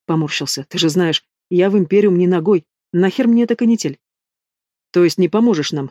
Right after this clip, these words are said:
Тут же напрягся Эльдар. «Вы сами с усами», усмехнулся я. «Был неправ», многозначительно произнес он.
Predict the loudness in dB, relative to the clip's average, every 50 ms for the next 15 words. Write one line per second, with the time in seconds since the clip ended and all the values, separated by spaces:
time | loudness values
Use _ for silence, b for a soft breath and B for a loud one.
0 | _ _ _ -6 -6 -4 -2 -2 -2 -2 -4 -6 -6 -6 -8 -8 -6 -6 -6 -8
1 | -8 -10 _ _ _ _ _ _ -4 -2 0 0 0 -2 -4 -4 -2 -2 -4 -4
2 | -4 -4 -4 -2 -2 -4 -6 -10 _ _ _ _ -12 -6 -4 -4 -4 -4 -6 -8
3 | -6 -4 -4 -4 -4 -6 _ _ _ _ _ _ _ -6 -2 0 2 2 2 0
4 | 0 -2 -4 -4 -6 _ _ _ _ _ _ _ _ -6 -6 -4 -4 -2 -2 -4
5 | -2 -4 -4 -4 -4 -4 -4 -2 -4 -2 -2 -2 -4 -4 -4 -6 -6 -8